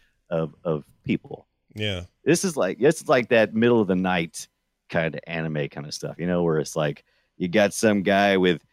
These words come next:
Speaker 1: with ripped abs and his, his torso is way longer than it's supposed to be, and you can
Speaker 2: Mm.
Speaker 1: almost see his pube hairs. It's gross.
Speaker 2: Oh, geez. All right. Hey, hey,
Speaker 1: Right?
Speaker 2: Sega published this. That's crazy. Says
Speaker 1: Yeah,
Speaker 2: right here,
Speaker 1: that's what I
Speaker 2: Sega.
Speaker 1: said.
Speaker 2: Yeah, Revolt eight by Sega. Well,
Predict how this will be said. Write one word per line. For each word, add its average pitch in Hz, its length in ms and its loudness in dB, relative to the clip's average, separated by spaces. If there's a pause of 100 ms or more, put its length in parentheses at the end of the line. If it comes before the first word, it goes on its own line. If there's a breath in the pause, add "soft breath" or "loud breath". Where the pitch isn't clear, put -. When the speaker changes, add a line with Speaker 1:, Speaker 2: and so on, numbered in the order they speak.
(240)
Speaker 1:
with 87 320 2
ripped 117 400 2
abs 104 520 2
and 87 140 2
his, 80 180 -4 (300)
his 104 140 0
torso 113 580 4
is 85 140 0
way 113 280 4
longer 107 340 2
than 92 160 0
it's 90 140 0
supposed 98 440 0
to 98 80 -2
be, 92 380 0
and 87 80 0
you 101 60 -10
can 95 100 -4
Speaker 2:
Mm. 104 40 -2
Speaker 1:
almost 107 440 2
see 104 180 0
his 90 160 0
pube 107 400 2
hairs. 98 320 4
It's 147 120 2
gross. 180 440 4
Speaker 2:
Oh, 185 280 4
geez. 131 420 2
All 113 80 -8
right. 147 280 -2 (220)
Hey, 151 340 -2 (300 soft breath)
hey, 175 120 4
Speaker 1:
Right? 131 80 6
Speaker 2:
Sega 190 480 6
published 117 380 0
this. 113 400 -4
That's - 160 -6
crazy. 131 500 -2 (680)
Says - 200 -6
Speaker 1:
Yeah, 269 180 10
Speaker 2:
right 262 80 6
here, 247 100 6
Speaker 1:
that's 254 180 4
what 240 100 4
I 269 120 6
Speaker 2:
Sega. - 140 4
Speaker 1:
said. 147 340 4
Speaker 2:
Yeah, 135 180 2
Revolt 127 420 -2
eight 143 200 0
by 127 140 0
Sega. 151 600 2
Well, 120 300 0